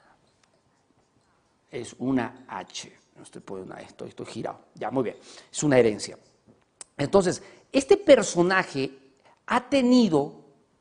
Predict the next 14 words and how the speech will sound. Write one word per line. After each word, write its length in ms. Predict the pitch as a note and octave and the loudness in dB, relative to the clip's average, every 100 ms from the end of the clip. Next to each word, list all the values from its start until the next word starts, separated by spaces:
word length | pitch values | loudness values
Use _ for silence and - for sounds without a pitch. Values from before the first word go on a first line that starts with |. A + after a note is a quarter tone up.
| _ _ _ | _ _ _
desde 480 | - C3 G3 F#3 F#3+ | -6 4 4 6 4
sus 200 | F#3 F#3+ | 2 -6
primeros 840 | - G3 F#3+ B3 A#3+ D3+ C#3 - - _ _ _ _ _ _ _ - | -4 -2 2 2 4 2 -2 -12 -18 _ _ _ _ _ _ _ -2
años 440 | D3+ D3+ C3+ B2 | 2 2 0 -6
de 100 | A2+ | -6
vida, 220 | B2 C#3 - | -8 -8 -12
pongamos 580 | - - B2 A#2 C3+ | -12 -14 -12 -10 -8
desde 160 | C3 G#2+ | -10 -12
los 140 | A2 | -14
cero 180 | - G2 | -12 -12
hasta 180 | - - | -12 -12
los 180 | D#3 - | -12 -8
catorce 540 | C3+ - C#3+ - C3 - | -6 -4 -6 -6 -8 -4
años, 520 | D3 B2+ A#2+ C3 | -2 -2 -6 -10